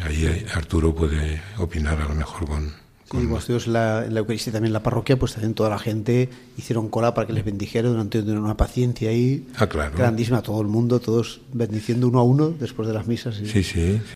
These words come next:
Speaker 1: Agradecieron, ¿eh? Agradecieron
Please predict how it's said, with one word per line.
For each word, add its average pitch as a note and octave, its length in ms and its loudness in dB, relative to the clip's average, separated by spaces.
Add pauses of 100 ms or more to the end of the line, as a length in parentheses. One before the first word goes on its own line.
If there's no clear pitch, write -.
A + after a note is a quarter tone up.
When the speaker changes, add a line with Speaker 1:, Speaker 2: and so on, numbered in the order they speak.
(600)
Speaker 1:
Agradecieron, F#2+ 760 2
¿eh? A#2+ 260 -2 (100)
Agradecieron G2 880 0